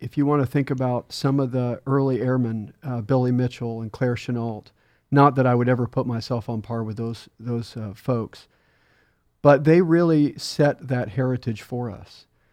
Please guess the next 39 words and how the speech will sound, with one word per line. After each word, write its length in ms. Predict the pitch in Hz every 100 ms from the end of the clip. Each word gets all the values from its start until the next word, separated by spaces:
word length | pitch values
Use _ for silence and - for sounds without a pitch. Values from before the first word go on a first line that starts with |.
| _ _
They 160 | 139 139
set 480 | 131 - 156 156 -
a, 400 | 143 135 131 131 -
a 300 | 139 127 123
tradition 680 | - 131 117 135 - 127 120
of 240 | 131 117 123
not 320 | 131 143 143
just 280 | 160 143 -
accepting, 880 | - - - 135 - 131 117 113 - _
uh, 280 | 123 117 113
s-, 220 | 107 - -
something 460 | - - 123 123 117
at 100 | -
face 280 | 117 110 -
value, 420 | 110 104 101 101 _ _ _ _ _
to 120 | -
question 440 | - 151 147 - 127
everything, 560 | 123 131 - 98 101 - _ _ _
not 240 | 160 175 202
in 80 |
a 80 | 180
way 200 | 156 160
that's 200 | 147 127
disrespectful. 960 | 156 143 - 120 - 147 - 117 107 101
And, 280 | 127 120 -
you 120 | 131
know, 160 | 123 120
obviously 460 | 127 131 123 127
Billy 260 | 113 127 117
Mitchell 320 | 123 - 120
was 160 | 117 -
court-martialed 680 | - 131 127 123 - 123 110
for 100 | 120
insubordination 880 | 123 - 113 123 117 127 131 123 113
because 260 | 110 113
he 60 | 120
wouldn't 260 | 127 127
shut 200 | - 131
up. 200 | 147 151